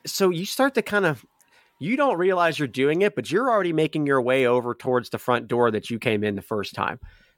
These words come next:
Uh, and, like, you see all these people are lined up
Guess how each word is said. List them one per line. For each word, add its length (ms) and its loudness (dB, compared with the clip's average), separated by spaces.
Uh, 340 2
and, 220 0
like, 200 0
you 80 -10
see 220 -6
all 140 2
these 160 -2
people 320 -4
are 100 2
lined 440 0
up 280 -2